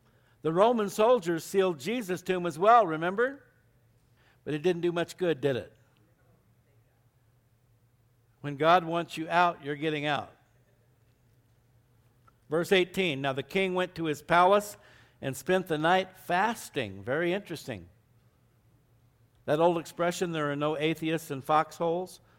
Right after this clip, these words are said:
Well, in this case, in lions' dens. The king's not in there, but his best friend is. He's fasting. No musicians were brought before him.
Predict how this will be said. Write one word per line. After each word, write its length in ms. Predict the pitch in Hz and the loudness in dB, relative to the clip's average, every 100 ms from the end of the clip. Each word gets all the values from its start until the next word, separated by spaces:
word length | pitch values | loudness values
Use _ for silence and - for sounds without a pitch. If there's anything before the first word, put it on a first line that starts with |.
| _ _ _ - | _ _ _ -8
Well, 100 | 127 | -4
in 60 | |
this 160 | 151 160 | -2 -2
case, 460 | - 151 147 - - _ _ _ - | 0 0 0 -6 -20 _ _ _ -10
in 120 | 127 | -4
lions' 420 | 127 139 160 147 | 0 0 0 -4
dens. 540 | 139 160 190 175 - - _ _ _ _ _ - | -4 -2 -4 -8 -16 -20 _ _ _ _ _ -8
The 100 | 147 | -2
king's 340 | 202 233 190 | 2 0 2
not 220 | 196 202 | 6 6
in 160 | 208 247 | 6 4
there, 180 | 202 180 | 4 4
but 140 | 180 | 2
his 160 | 180 143 | 0 2
best 300 | 190 190 - | 4 4 2
friend 320 | 202 190 175 | -2 0 0
is. 420 | 170 110 - - _ _ _ _ _ _ _ _ | 0 -2 -8 -20 _ _ _ _ _ _ _ _
He's 180 | 156 165 | -6 -2
fasting. 520 | - 202 180 - 135 | 6 8 8 2 -2
No 120 | 185 | 0
musicians 640 | 233 220 175 214 - 180 151 | 2 0 0 0 0 -6 -6
were 120 | 156 | -10
brought 400 | 131 165 165 160 | 0 2 2 0
before 320 | 156 175 175 | -8 -2 0
him. 240 | 175 185 | 0 -2